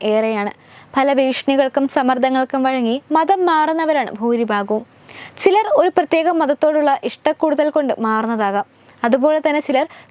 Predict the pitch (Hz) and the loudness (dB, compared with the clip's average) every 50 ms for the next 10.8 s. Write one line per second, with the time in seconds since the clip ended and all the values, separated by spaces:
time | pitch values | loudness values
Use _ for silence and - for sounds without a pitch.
0 | - - 381 370 349 370 403 415 403 392 370 359 339 - 370 339 349 330 - - | -2 0 2 2 4 2 2 2 2 2 0 0 0 0 0 0 0 -2 -2 -4
1 | 320 285 277 320 320 359 330 330 330 339 320 311 311 302 - 302 269 254 269 277 | -2 -2 -2 0 0 0 0 2 0 2 0 0 0 -2 -2 -4 -4 -2 -2 -2
2 | 302 294 311 302 269 220 - _ - _ _ - 277 - 349 339 - _ - 403 | 0 0 0 0 0 -2 -6 _ -20 _ _ -4 -2 0 -2 -4 -2 _ 2 2
3 | 370 349 349 330 302 285 - 302 294 285 302 294 269 262 226 - - 220 220 220 | 4 4 2 0 0 -2 -2 -2 0 2 2 0 2 0 -2 -2 -2 -2 -2 0
4 | 220 226 214 220 208 214 214 208 208 214 - - _ _ - - - - - - | 0 -2 -2 -2 -2 -2 -2 -2 -2 -2 -4 -6 _ _ -20 -20 -20 -20 -4 -2
5 | 349 359 - - 415 427 427 427 381 427 403 311 294 294 302 - - 349 359 349 | -2 0 2 2 2 2 4 2 2 2 2 2 0 -2 -2 0 0 0 2 2
6 | 349 349 - 359 339 339 339 339 320 277 277 - _ - 330 330 339 - - - | 0 -2 -2 -2 0 0 0 0 0 -2 -2 -4 _ -2 -2 -2 -2 -4 -8 -4
7 | - 294 294 294 302 302 320 320 320 320 320 - - 269 285 269 269 262 262 330 | -2 0 0 0 0 0 0 -2 -2 -4 -8 -6 -4 -2 -2 0 0 -2 -2 -4
8 | - - - - - - - 247 403 427 349 349 - - - 339 392 415 415 403 | -6 -12 -20 -20 -4 -2 0 2 2 2 2 0 -2 -2 0 0 2 4 4 2
9 | 381 359 381 311 - - - - - 311 285 294 294 320 311 339 330 339 330 320 | 2 2 0 0 -2 -4 -6 -4 -2 0 0 2 0 0 0 0 0 0 0 0
10 | 302 294 320 320 - - - 247 247 262 294 294 294 - - | -2 -2 -6 -8 -6 -4 -2 0 2 2 2 0 0 -2 0